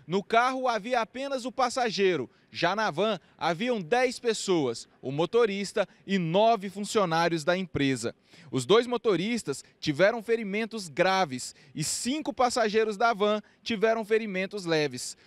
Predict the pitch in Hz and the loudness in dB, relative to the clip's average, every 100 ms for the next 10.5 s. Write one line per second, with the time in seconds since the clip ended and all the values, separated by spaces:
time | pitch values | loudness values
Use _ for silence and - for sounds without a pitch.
0 | - _ 208 247 214 160 220 214 - 214 | -20 _ 4 6 2 0 0 0 -2 -2
1 | 208 - 240 247 190 180 220 175 170 202 | -2 -2 0 2 2 2 -2 -2 -4 0
2 | 214 208 202 180 143 123 139 - 240 233 | 2 0 -2 -6 -6 -6 -4 2 0 0
3 | 214 220 240 208 185 214 220 - _ 202 | -8 -4 -2 4 4 4 -2 -12 _ -8
4 | 190 202 254 226 196 170 143 _ - 160 | -4 0 2 2 2 2 0 _ -20 -10
5 | 143 165 240 269 262 247 247 220 240 240 | -8 0 4 4 0 -8 -6 0 0 0
6 | 233 226 254 226 214 214 226 233 240 240 | -2 -4 -2 2 2 0 -2 -2 0 0
7 | 247 190 220 165 139 - 185 196 208 156 | 0 2 2 0 -6 -2 2 2 0 0
8 | 180 233 208 214 - 214 202 208 202 180 | 2 2 -2 -6 -4 -2 -2 -4 -4 -4
9 | 180 196 196 196 202 208 185 196 135 135 | -2 -4 -2 0 0 2 4 4 2 0
10 | 190 202 190 180 117 | 2 2 0 -4 -6